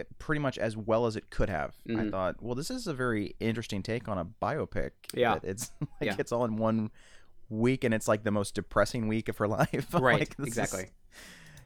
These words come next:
Speaker 1: it's not exactly a feel-good
Speaker 2: It's
Speaker 1: movie,
Speaker 2: not a
Speaker 1: but
Speaker 2: feel-good
Speaker 1: hey,
Speaker 2: movie at all, but hey, yeah.
Speaker 1: it doesn't have to be."
Speaker 2: Especially 'cause they literally show Kennedy getting shot and blood, like, spattering all over. I'm
Speaker 1: Yeah.
Speaker 2: like, "Jesus fucking Christ, this went there. I was not
Speaker 1: And
Speaker 2: expecting this."
Speaker 1: I seem to recall the music being, like, really, like,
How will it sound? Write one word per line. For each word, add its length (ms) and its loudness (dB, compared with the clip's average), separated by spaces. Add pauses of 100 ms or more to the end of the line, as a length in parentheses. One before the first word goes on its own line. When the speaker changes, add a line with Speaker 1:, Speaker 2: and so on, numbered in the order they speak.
Speaker 1:
it's 140 -10
not 120 -2
exactly 260 2
a 60 -2
feel-good 460 0
Speaker 2:
It's 100 6
Speaker 1:
movie, 100 8
Speaker 2:
not 40 8
a 20 4
Speaker 1:
but 40 4
Speaker 2:
feel-good 200 10
Speaker 1:
hey, 20 8
Speaker 2:
movie 140 8
at 40 8
all, 160 10
but 120 6
hey, 160 10
yeah. 100 6
Speaker 1:
it 40 0
doesn't 180 2
have 180 4
to 60 0
be." 100 2
Speaker 2:
Especially 220 12
'cause 140 10
they 100 10
literally 320 8
show 580 8 (200)
Kennedy 260 8
getting 300 8 (140)
shot 440 10
and 220 8
blood, 300 10
like, 260 4
spattering 500 6
all 140 8
over. 100 4
I'm 160 8
Speaker 1:
Yeah. 40 8
Speaker 2:
like, 140 6
"Jesus 220 2
fucking 140 4
Christ, 260 8
this 120 0
went 200 6
there. 120 4
I 80 2 (100)
was 120 0
not 80 10
Speaker 1:
And 60 10
Speaker 2:
expecting 380 6
this." 320 4 (420)
Speaker 1:
I 140 6
seem 300 2
to 100 -2
recall 340 6
the 100 4
music 600 0
being, 180 2
like, 200 4
really, 420 0
like, 220 2